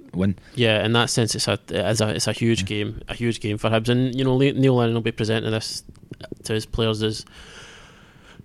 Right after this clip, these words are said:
Speaker 2: an opportunity to, to really put to an end, uh, this kinda dip that they've, that they've, um, that they've hit in these, the past sort of month or so.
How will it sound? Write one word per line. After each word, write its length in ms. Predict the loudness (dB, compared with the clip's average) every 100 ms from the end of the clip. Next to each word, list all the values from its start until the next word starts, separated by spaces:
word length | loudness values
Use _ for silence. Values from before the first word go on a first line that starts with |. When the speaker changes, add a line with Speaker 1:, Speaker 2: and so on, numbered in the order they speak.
| 0
Speaker 2:
an 100 | 2
opportunity 560 | 4 2 2 4 4
to, 300 | 2 2 0
to 240 | 0 0 2
really 240 | 4 4
put 240 | 2 -2
to 100 | 0
an 100 | 0
end, 320 | 2 2 2 2 -2 -4
uh, 340 | -2 0 0 -2 -6
this 200 | -4 -2
kinda 220 | 0 0 0
dip 360 | 0 0 0 -2 -2 -10 -20 _ _ _ _ _ _ _ -18 -18 -20 -10
that 160 | -6
they've, 340 | -4 -4 -8 -6
that 120 | -4
they've, 180 | -4 0
um, 560 | 2 2 0 -2 -6 -14 _ -20 -20 -18
that 80 | -8
they've 160 | -6 -2
hit 200 | -2 0
in 120 | -2
these, 240 | -2 -4
the 120 | -8 -6
past 520 | -2 -2 -2 -6 -10
sort 180 | -10 -6
of 60 |
month 240 | -4 -4 -4
or 60 |
so. 400 | -4 0 2 2